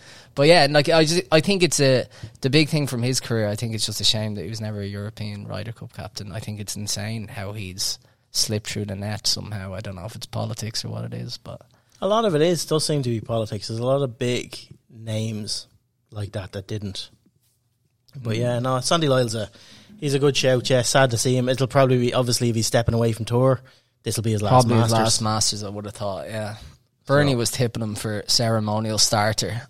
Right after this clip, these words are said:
Speaker 1: I don't know if that's,
Speaker 2: Yeah.
Speaker 1: uh, gonna happen.
Speaker 2: Don't think so.
Speaker 1: <laughs> Yeah.
Speaker 2: Although, that's one thing that, like, you know, you're not wishing ill on anybody, but, like,
Speaker 1: There
Speaker 2: obviously
Speaker 1: we
Speaker 2: when
Speaker 1: go.
Speaker 2: the trio that's there,
Speaker 1: They're
Speaker 2: like
Speaker 1: immortals.
Speaker 2: Yeah.
Speaker 1: <laughs>
Speaker 2: The
Speaker 1: Yeah.
Speaker 2: trio that's there, like,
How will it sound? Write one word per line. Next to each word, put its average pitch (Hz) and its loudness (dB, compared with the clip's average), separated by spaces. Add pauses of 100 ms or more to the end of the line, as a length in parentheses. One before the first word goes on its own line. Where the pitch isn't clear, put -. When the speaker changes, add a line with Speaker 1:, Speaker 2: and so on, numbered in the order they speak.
(180)
Speaker 1:
I 123 -8
don't 113 -4
know 104 -4
if - -8
that's, 98 -2
Speaker 2:
Yeah. 120 -4
Speaker 1:
uh, 123 -6
gonna 147 6
happen. - -2
Speaker 2:
Don't 107 4
think 107 0
so. 101 -2 (100)
Speaker 1:
<laughs> - -20
Yeah. 117 0
Speaker 2:
Although, 214 8 (1080)
that's 156 0
one 147 4
thing 139 4
that, 117 4
like, 113 -2 (480)
you 117 -6
know, 113 0
you're 104 0
not 127 0
wishing 113 0 (180)
ill 131 6
on 120 4
anybody, 117 2
but, 107 -2
like, 107 0
Speaker 1:
There - -2
Speaker 2:
obviously 139 6
Speaker 1:
we 123 4
Speaker 2:
when 123 4
Speaker 1:
go. 117 4
Speaker 2:
the 110 -6
trio 165 6
that's 113 4
there, 123 4 (800)
Speaker 1:
They're 123 4
Speaker 2:
like 113 6
Speaker 1:
immortals. 98 -4 (220)
Speaker 2:
Yeah. 135 2
Speaker 1:
<laughs> - 0
Speaker 2:
The 123 -4
Speaker 1:
Yeah. 139 4
Speaker 2:
trio 165 4
that's 117 0
there, 123 2
like, 104 -4